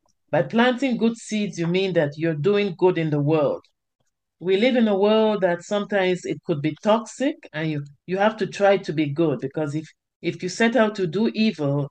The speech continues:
evil will, will catch up with you. So the different ways that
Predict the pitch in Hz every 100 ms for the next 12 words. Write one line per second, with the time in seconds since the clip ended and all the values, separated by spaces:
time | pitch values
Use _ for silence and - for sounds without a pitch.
0 | - 180 175 175 151 143 143 _ _ _
1 | - 156 160 - 185 - 165 147 139 -
2 | 131 127 - _ _ _ _ _ 180 185
3 | 170 254 285 302 269 233 233 226 175 151